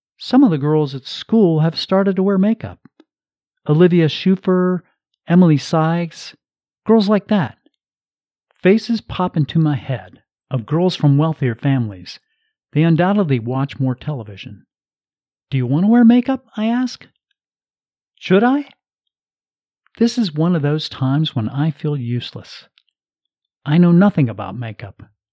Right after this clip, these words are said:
nothing of types, brands, colors, or application.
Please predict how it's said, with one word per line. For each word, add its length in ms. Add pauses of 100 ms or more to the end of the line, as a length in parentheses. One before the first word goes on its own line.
(140)
nothing 240
of 200
types, 640 (180)
brands, 600
colors, 560
or 160
application. 840